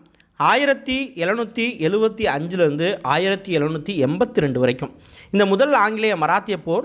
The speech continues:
சால்வை உடன்படிக்கை மூலமாக முடிவுக்கு வந்திருக்கும். வாரன் ஹேஸ்டிங்ஸ்க்கும் மாதாஜி சிந்தியாவுக்கும் இடையில நடந்த போர் தான் இந்த முதல் ஆங்கிலேய மராத்திய போர்.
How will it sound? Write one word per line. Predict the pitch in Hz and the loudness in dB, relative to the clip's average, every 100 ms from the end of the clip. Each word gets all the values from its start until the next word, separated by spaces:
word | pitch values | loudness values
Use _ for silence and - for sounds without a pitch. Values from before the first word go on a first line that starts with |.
| 208 | 0
சால்வை | - 180 247 226 254 | 2 4 4 0 -2
உடன்படிக்கை | 185 175 196 180 175 | -2 -4 -4 -6 -6
மூலமாக | 156 147 147 143 175 160 117 98 101 | -4 -2 0 2 4 4 2 -2 -8
முடிவுக்கு | 143 175 139 | -4 -4 -2
வந்திருக்கும். | 120 113 139 233 - - - | -6 -2 -2 -2 -6 -20 -4
வாரன் | 143 147 196 302 | 2 4 4 2
ஹேஸ்டிங்ஸ்க்கும் | 233 180 220 208 175 - 170 202 123 135 | 0 -2 -4 -8 -10 -4 -4 -4 -4 0
மாதாஜி | 156 208 233 202 202 117 - _ _ _ - - | 2 4 2 0 -6 -8 -12 _ _ _ -6 -2
சிந்தியாவுக்கும் | 196 220 240 180 151 202 | -2 2 2 2 0 -2
இடையில | 147 170 165 | -2 0 0
நடந்த | 127 151 185 147 113 - | -2 -2 2 2 0 0
போர் | 147 147 | 0 2
தான் | 190 156 | 0 -2
இந்த | 131 143 143 113 | -2 2 2 2
முதல் | 117 151 170 | 0 -2 -2
ஆங்கிலேய | 113 131 131 143 | -4 -2 0 0
மராத்திய | 113 110 113 117 | 0 -2 0 -4
போர். | 110 104 | -2 -6